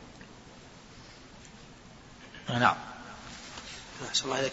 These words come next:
Speaker 2: وش يحمل آية التيمم عليه يعني؟
Speaker 1: ما، ما، ما، في اللفظ الآخر أنه فلم يدري ما-، ماذا يقول عبد الله، ما، ما حمل شيء،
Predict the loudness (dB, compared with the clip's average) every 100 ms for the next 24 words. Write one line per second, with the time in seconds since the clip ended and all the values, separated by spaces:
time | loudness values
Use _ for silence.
0 | 4 4 4 4 6 6 6 2 2 2
1 | 2 0 0 -6 -8 -12 -12 -14 -14 -14
2 | -14 -14 -14 -12 -12 -10 -10 0 12 12
3 | 12 12 12 12 12 10 0 -2 -4 -6
4 | -8 -10 -10 -12 -12 -8 0 10 12 12
5 | 6 2 2 8 12 12 12 12 12 12
6 | 10 10 12 12 10 8 8 10 10 12
7 | 10 10 8 10 10 8 4 4 2 -8
8 | -10 -12 -12 -12 -12 -12 2 8 10 12
9 | 10 10 8 8 6